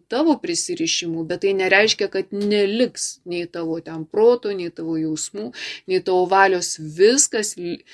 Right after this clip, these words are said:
liks, tik dirbs kaip laikrodis, kaip mes sakom,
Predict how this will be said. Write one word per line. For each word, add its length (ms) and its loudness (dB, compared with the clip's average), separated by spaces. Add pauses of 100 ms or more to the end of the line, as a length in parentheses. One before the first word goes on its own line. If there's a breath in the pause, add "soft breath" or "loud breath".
(520 loud breath)
liks, 580 2
tik 240 -2 (160)
dirbs 460 2 (100)
kaip 400 0
laikrodis, 880 0
kaip 160 -12
mes 240 -6
sakom, 400 -12